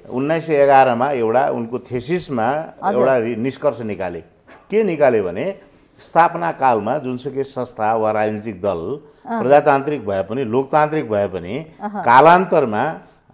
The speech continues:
Speaker 1: ती संस्थाहरू कुलिनतन्त्रमा परिणत हुन्छन्।
Speaker 2: उम्।
Speaker 1: उनको थेसिस चाहिँ The Iron Law of Oligarchy भन्ने हो।
Speaker 2: हजुर, हजुर।
Speaker 1: कुलिनतन्त्रको फलामे कानुन।
Speaker 2: अँ।
Speaker 1: उनी के भन्छन्, अन्तत ती सबै संस्था र दलहरू उन्नाइस सय एघारमा लेख्या,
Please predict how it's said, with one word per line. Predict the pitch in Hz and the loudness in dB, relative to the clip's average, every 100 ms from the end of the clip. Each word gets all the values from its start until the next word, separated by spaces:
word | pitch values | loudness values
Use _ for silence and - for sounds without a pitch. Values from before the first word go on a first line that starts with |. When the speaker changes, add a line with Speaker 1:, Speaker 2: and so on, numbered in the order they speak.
| - - | -20 -12
Speaker 1:
ती | |
संस्थाहरू | 131 139 123 131 110 113 | -10 -8 -6 2 2 2
कुलिनतन्त्रमा | 123 156 175 170 147 120 98 | -4 -2 -2 -2 -4 -4 -8
परिणत | 85 101 104 110 | -6 -6 -6 -6
हुन्छन्। | 107 107 107 107 107 117 208 | -8 -8 -8 -8 -12 -16 -12
Speaker 2:
उम्। | 254 285 180 156 - | -10 -10 -12 -18 -8
Speaker 1:
उनको | 117 123 | -6 -4
थेसिस | 123 117 113 135 127 | -6 -8 -10 -10 -8
चाहिँ | 123 139 165 165 _ _ - | -8 -8 -10 -16 _ _ -4
The | 110 | 0
Iron | 120 127 143 | 4 6 6
Law | 127 123 110 107 | 2 2 2 0
of | - | -2
Oligarchy | 120 135 131 123 113 127 127 | -2 0 6 4 4 -8 -12
भन्ने | 87 80 | -12 -12
हो। | 80 _ | -18 _
Speaker 2:
हजुर, | 208 202 180 | -8 -6 -2
हजुर। | |
Speaker 1:
कुलिनतन्त्रको | 143 143 135 127 117 113 | 0 -2 -2 -4 -4 -8
फलामे | 123 117 110 110 | -6 -2 -2 -4
कानुन। | 104 90 82 80 82 | -6 -10 -10 -16 -14
Speaker 2:
अँ। | 202 202 _ _ - | -16 -16 _ _ -8
Speaker 1:
उनी | 151 | -6
के | 160 175 | -2 2
भन्छन्, | 147 143 165 | 2 0 -4
अन्तत | 117 185 220 220 - 101 120 190 - _ _ _ | 0 0 2 0 2 0 2 -2 -12 _ _ _
ती | 160 165 | -10 -6
सबै | 160 151 170 | -2 -2 -2
संस्था | 143 131 131 | -6 -6 -2
र | 117 | 0
दलहरू | 101 98 85 85 120 151 - _ - | 0 -2 -4 -4 -6 -8 -12 _ -6
उन्नाइस | 147 170 170 170 | -4 -2 -2 0
सय | |
एघारमा | 156 156 160 160 | 2 6 6 4
लेख्या, | 156 127 92 | -2 -4 -6